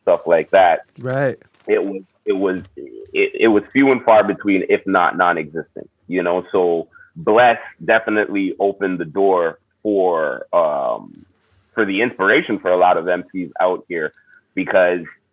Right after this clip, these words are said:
Speaker 1: he did it, like, he did it way bigger than, you know what I mean? Like, his, his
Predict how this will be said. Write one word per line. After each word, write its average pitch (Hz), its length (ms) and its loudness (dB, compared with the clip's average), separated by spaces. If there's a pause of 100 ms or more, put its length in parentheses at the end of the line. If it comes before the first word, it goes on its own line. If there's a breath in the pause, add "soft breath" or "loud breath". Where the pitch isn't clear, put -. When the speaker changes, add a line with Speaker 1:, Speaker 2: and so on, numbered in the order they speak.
(200)
Speaker 1:
he 120 140 -2
did 117 180 2
it, 95 240 -4
like, 98 280 0
he 139 100 -4
did 117 140 2
it 87 100 -2
way 123 240 4
bigger 110 300 4
than, 92 500 -2
you 113 120 -2
know 110 60 2
what 110 60 2
I 110 40 0
mean? 110 160 0
Like, 98 260 2
his, 107 140 -4 (100)
his 113 140 -4